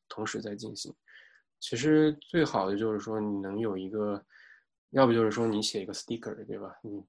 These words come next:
你就分成区域，说一个，一个 project 我就用一个 sticker 去，去罗列我的 to do。啊，我今天的目的就是说我，我每个 sticker 上，每个项目上我能够勾，勾几个 to do 把它完成了，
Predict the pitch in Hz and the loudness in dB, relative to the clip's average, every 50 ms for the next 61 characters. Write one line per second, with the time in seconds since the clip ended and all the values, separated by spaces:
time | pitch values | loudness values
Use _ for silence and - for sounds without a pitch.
0 | _ _ _ - - 107 98 104 95 - - 123 120 117 113 113 113 - - 120 | _ _ _ -18 -16 -12 -10 -12 -10 -6 -4 -4 -2 -2 -4 -4 -6 -6 -6 -4
1 | 113 104 101 107 107 104 107 107 117 135 139 135 - _ _ _ _ - 110 113 | -4 -4 -4 -6 -6 -2 0 2 2 2 2 0 -2 _ _ _ _ -6 0 2
2 | 127 139 151 147 123 113 - 120 110 104 117 117 107 - - - 110 104 101 98 | 2 4 4 4 4 2 2 0 0 2 2 0 0 -2 -6 -12 -12 -12 -10 -10
3 | - 104 104 104 - _ _ _ _ _ _ _ - 127 110 101 101 104 - - | -8 -8 -8 -10 -12 _ _ _ _ _ _ _ -4 -2 -2 -2 -2 -4 -4 -6
4 | - 113 107 107 - - - - - - 110 104 98 98 98 98 - - - 107 | -6 -6 -6 -6 -6 -8 -8 -10 -10 -8 -6 -6 -6 -6 -8 -10 -10 -8 -8 -6
5 | 101 101 101 104 98 101 113 117 110 104 98 95 98 92 - - 107 98 107 110 | -6 -6 -6 -4 -4 -2 0 0 0 0 0 -2 -6 -10 -8 -8 -8 -6 -4 -4
6 | 110 110 110 107 110 - - _ _ _ _ _ _ _ _ _ _ - 101 101 | -4 -4 -6 -6 -6 -8 -14 _ _ _ _ _ _ _ _ _ _ -4 -2 -2
7 | 101 101 135 135 139 135 139 135 135 120 123 131 131 120 107 101 101 104 107 107 | 0 2 2 2 2 2 2 2 2 0 0 0 0 0 -2 -2 -4 -6 -6 -4
8 | 104 107 101 - - 107 107 107 104 104 104 110 113 117 104 104 113 - _ _ | -4 -4 -4 -2 -2 0 0 0 0 -2 -4 -6 -8 -8 -10 -10 -10 -12 _ _
9 | _ _ _ _ _ _ _ _ _ _ - 113 104 98 98 113 - - 131 123 | _ _ _ _ _ _ _ _ _ _ -4 -2 0 0 0 0 0 0 0 0
10 | 117 117 104 104 104 98 98 101 95 95 101 95 - 135 120 110 101 92 104 104 | 0 0 -2 -2 -2 -4 -2 -2 -2 -2 -2 0 0 2 2 2 0 -2 -4 -4
11 | 101 98 98 101 98 98 98 95 98 104 120 110 107 104 - 120 120 123 - 131 | -4 -4 -6 -6 -6 -8 -8 -8 -6 -4 -2 -2 -2 -2 -2 -2 -2 0 0 -2
12 | 131 127 107 107 104 98 - - 104 98 113 110 104 101 98 - 104 101 98 104 | -2 -2 -2 -4 -8 -10 -10 -10 -10 -8 -6 -6 -8 -8 -10 -10 -10 -8 -8 -8
13 | 104 - 107 95 95 98 98 - | -8 -10 -10 -12 -12 -14 -16 -18